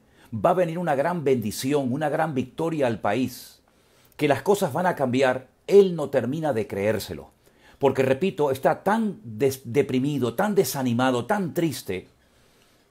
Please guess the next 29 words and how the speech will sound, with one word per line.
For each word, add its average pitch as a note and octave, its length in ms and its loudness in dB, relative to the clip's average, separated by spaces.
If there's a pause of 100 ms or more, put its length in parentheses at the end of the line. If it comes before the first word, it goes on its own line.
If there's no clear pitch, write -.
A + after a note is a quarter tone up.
que A#2+ 100 -2
no C#3+ 120 0
tiene D#3 200 -4
ni C#3 100 -4
siquiera B2+ 380 -2
ganas A#2+ 300 -2
de G#2+ 80 -2
vivir. F#2+ 340 -4 (1300)
El B2+ 140 0
nombre F3 320 0
de D3 80 0
este C3+ 180 -2
personaje C3+ 500 -2
realmente B2+ 520 -2
era C3 120 0
Jerobaal, G2+ 760 0 (640)
pero F2 180 -6
su - 140 -12
nombre A2 320 -2
más A2 160 -2
conocido, G2+ 500 -4
sin F#2+ 160 -8
lugar F#2+ 220 0
a F2 60 -2
dudas, G2 400 -2
es G#2+ 160 -8
el F#2+ 100 -2
de F2 80 -6
Gedeón. E2+ 540 -6